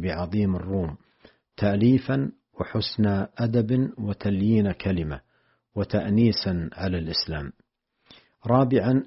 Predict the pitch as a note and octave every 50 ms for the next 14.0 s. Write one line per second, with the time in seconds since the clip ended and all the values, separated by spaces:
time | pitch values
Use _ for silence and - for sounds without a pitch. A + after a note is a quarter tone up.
0 | - A2 G#2 G#2 - B2 B2 B2+ A#2 A2 - - - - A2 A2 B2 B2 A2+ A2
1 | G2+ - - G#2 G2+ G2+ G2+ F#2+ - G2+ G2+ F#2+ - - B2 B2+ A2+ A2+ G#2 F#2+
2 | G#2 F2+ E2 G2 G#2+ G#2+ F#2+ G2+ F2+ F#2+ G2 - - - A#2+ B2 B2 A#2+ A#2 A#2
3 | - C3 C3 G#2+ G2+ F2+ G#2+ G#2 G2 - - A2+ B2 A#2 A2+ G#2+ G#2 G2 G2 F#2+
4 | F#2 - - - - B2 B2 A#2 G#2 G2 G#2 A2 G2 G2 G2 G2+ A#2 C3 B2 A2+
5 | B2+ A#2+ G#2+ A#2+ B2 A#2+ G#2 G2 F#2 G2 F#2+ - - - - B2+ A#2 - _ _
6 | _ _ _ _ _ _ _ _ _ - - G#2+ G#2+ G2+ F#2 - - A2+ A#2 A#2+
7 | B2+ C3 A#2 - - - G#2 G2+ G#2+ A2 A2 G#2+ G2+ F#2 F2+ E2 - - - -
8 | A2 G#3 G3+ G3+ G3+ G3 F#3 - - _ - - A2 G2 F2+ D#2 D#2+ E2 E2 -
9 | G2 E2 D2 C#2+ C2+ - _ _ _ - - _ _ _ _ _ _ _ _ F#2+
10 | G2 A#2+ C#3 B2+ C3 B2 A#2+ - B2+ B2 A#2+ A#2 A#2+ - B2+ B2+ B2 A#2 A2 G2
11 | - - B2 B2+ A2+ G2 G#2 G2+ F#2 G2+ G2 G2+ - - A2 A2 A2 G#2 - -
12 | - - G2+ G2+ A2 A2 G#2 G2 F2+ D#2+ - D#2+ F#2 F#2 F#2+ F#2 F#2 F#2+ G2+ G2+
13 | G2 F2+ - _ - - A#2 G#2+ G#2 E2+ F2 F2+ E2+ F2+ G#2+ G#2 F2 F#2+ F#2+